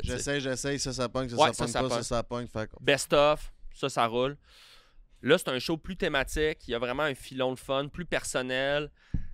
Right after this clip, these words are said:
Speaker 1: Euh, mais je pense qu'il est bien équilibré. Il y a de l'humour dark, il y a de l'humour plus, euh, snappy, il y a des trucs vraiment cave, il y a des trucs personnels, anecdotiques.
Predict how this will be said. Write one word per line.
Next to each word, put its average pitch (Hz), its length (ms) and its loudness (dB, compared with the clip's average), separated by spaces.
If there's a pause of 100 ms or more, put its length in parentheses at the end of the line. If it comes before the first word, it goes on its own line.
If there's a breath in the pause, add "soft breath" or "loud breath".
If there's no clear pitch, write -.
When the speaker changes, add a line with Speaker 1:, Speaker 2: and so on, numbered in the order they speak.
(120)
Speaker 1:
Euh, 90 1200 -2
mais 117 140 -2
je - 80 -6
pense 165 200 -2
qu'il - 80 -4
est 139 40 -6
bien 143 160 0
équilibré. 143 560 -2
Il 175 80 0
y 147 60 0
a 127 40 2
de 123 60 -6
l'humour 143 320 0
dark, 143 460 4
il 131 40 0
y - 20 2
a 123 40 0
de 123 60 -6
l'humour 135 380 -2
plus, 147 340 -2
euh, 123 200 4
snappy, 151 600 -2
il 147 40 -10
y 143 60 -4
a 131 60 0
des 127 120 -2
trucs 143 200 -8
vraiment 135 300 0
cave, 127 520 2 (440 soft breath)
il - 40 -8
y - 20 -4
a - 20 -2
des 113 100 0
trucs - 180 -8
personnels, 135 680 0
anecdotiques. 131 1040 -2